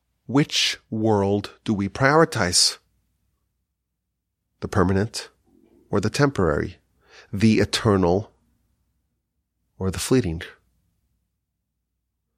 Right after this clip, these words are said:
Esav and, and Jacob really give us a stark contrast. What's life all about?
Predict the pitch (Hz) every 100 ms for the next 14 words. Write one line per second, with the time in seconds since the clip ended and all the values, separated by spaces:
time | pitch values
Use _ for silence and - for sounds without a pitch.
0 | _ _ _ - - - - 107 - 113
1 | 101 95 87 98 95 117 110 90 82 92
2 | 101 120 120 107 90 117 113 98 92 -
3 | - - _ _ _ _ _ _ _ _
4 | - - - - 113 113 - - - _
5 | - 139 120 90 - - - _ _ _
6 | _ _ _ _ _ _ _ _ _ _
7 | _ _ _ _ _ _ _ _ _ 90
8 | 98 - 113 - 123 117 127 92 - -